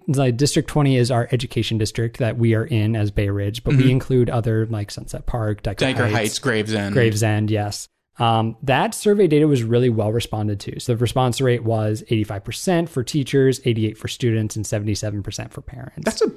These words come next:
Speaker 2: pretty good response rate.
Speaker 1: Exactly. Uh,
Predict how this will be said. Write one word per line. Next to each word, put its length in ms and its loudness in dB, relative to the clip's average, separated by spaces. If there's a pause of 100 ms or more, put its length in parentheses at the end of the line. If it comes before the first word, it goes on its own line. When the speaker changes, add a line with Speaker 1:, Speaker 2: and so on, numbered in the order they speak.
(260)
Speaker 2:
pretty 240 0
good 240 2
response 400 0
rate. 240 0
Speaker 1:
Exactly. 880 0
Uh, 260 2